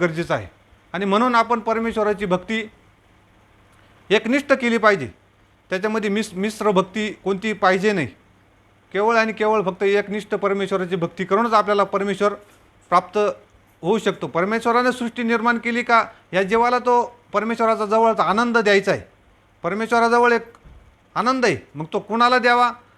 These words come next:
सर्वप्रथम परमेश्वरांना देवता वर्ग क-, बघि-, बघितलं, देवता वर्ग या नित्य बंधनात होत्या, त्याच्यामुळे त्यांचा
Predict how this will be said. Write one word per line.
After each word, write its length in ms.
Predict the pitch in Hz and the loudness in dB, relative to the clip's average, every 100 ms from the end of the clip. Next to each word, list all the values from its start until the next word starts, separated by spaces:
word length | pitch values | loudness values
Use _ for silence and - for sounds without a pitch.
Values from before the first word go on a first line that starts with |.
| _ _ | _ _
सर्वप्रथम 540 | 175 202 202 220 226 220 | 0 2 2 0 0 -2
परमेश्वरांना 720 | 165 - 185 208 208 190 190 | -6 -4 -2 0 0 0 0
देवता 320 | 180 190 196 | 2 2 2
वर्ग 300 | 196 190 190 | 2 2 0
क-, 80 | 185 | -2
बघि-, 300 | 185 196 196 160 | 0 2 2 0
बघितलं, 380 | 180 190 185 | 0 0 -2
देवता 300 | 170 175 175 | 0 0 0
वर्ग 200 | 175 175 | -2 0
या 140 | 180 165 | 0 0
नित्य 280 | 170 180 180 | -2 -4 -2
बंधनात 380 | 180 180 170 151 | 0 0 -2 -2
होत्या, 180 | 131 123 | -4 -4
त्याच्यामुळे 420 | 147 175 185 190 | -4 -2 -2 0
त्यांचा 420 | 190 185 190 | 0 0 2